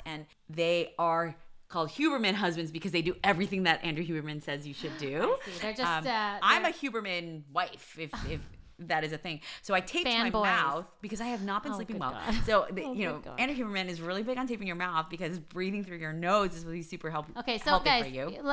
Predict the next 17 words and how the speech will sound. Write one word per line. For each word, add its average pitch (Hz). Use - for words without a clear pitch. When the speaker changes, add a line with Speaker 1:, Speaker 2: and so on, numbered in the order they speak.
Speaker 2:
l-, 269
let's 285
just -
take 233
this 202
back. 180
So 226
Juliet 247
bought 202
tape 170
and 220
then 196
tried, 240
because 247
her 262
husband 220
snores 220